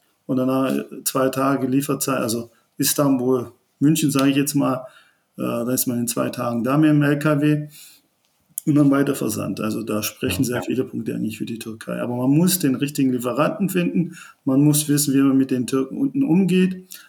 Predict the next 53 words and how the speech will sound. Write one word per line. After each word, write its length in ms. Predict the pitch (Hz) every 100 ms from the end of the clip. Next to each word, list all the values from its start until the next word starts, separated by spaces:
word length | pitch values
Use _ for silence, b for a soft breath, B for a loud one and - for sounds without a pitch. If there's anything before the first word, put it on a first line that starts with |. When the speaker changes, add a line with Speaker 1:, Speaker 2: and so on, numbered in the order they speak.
| _ _
Speaker 1:
Man 240 | 131 131 -
braucht 300 | 139 151 -
auch 160 | -
den 240 | - 131 -
persönlichen 460 | 131 143 151 151
Kontakt 360 | 147 131 139 -
zu 100 | 135
diesen 380 | 120 107 107 - _ _ _
Lieferanten. 520 | 127 120 104 110 113
Also 160 | 117 117
man 160 | 117
Speaker 2:
Mhm. 80 | 123
Speaker 1:
muss 160 | 147 -
vor 200 | 127 -
Ort 280 | 143 143 -
gehen, 320 | 147 139 135 B B _
man 100 | 127
muss 160 | 123 -
mit 140 | 120
denen, 300 | 117 120 117
äh, 60 | -
reden, 480 | 131 127 135 156 147
man 160 | 147
muss 180 | 151 151
mit 100 | 143
denen 200 | 139 135
Chai 300 | - 147 160
trinken, 280 | 156 156 147
also 140 | 131
in 80 | 127
Türkisch 340 | 135 135 - -
Tee. 160 | 170
Speaker 2:
Aha, 280 | 180 110 110 -
<laughs> 0 |
ja, 440 | 127 156 123 120 - - _
schön. 340 | - 190 - -
Speaker 1:
<laughs> 760 | - - - - - - - -
Oder 240 | 156 151
einfach 240 | 160 156
so 60 | 151
eine 120 | 151
E-Mail 480 | 151 151 170 185 175
schri-, 320 | 180 165 175
äh, 160 | 170 156
schreiben 440 | 151 156 160 160
und 60 | 147
in 60 |
der 80 | 143
Hoffnung, 320 | 147 151 151
dass 220 | 143 143 -
der 100 | 139
Kollege 460 | 151 147 147 147
antwortet. 640 | 151 156 160 156 160 156